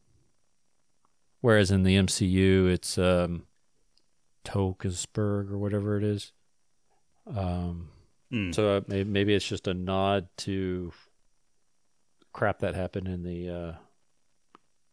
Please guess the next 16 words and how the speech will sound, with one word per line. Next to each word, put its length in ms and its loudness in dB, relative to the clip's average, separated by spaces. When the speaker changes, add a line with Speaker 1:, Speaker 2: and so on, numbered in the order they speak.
Speaker 1:
comic 180 2
Speaker 2:
Right, 180 2
Speaker 1:
series. 200 -2
Speaker 2:
yeah. 320 -2
Speaker 1:
Easter 380 -8
egg 140 -4
nod, 360 -6
maybe. 320 -8
That's 300 -12
the 60 -18
only 180 -2
thing 160 -4
I 60 -4
can 100 -10
think 200 -10
of. 180 -6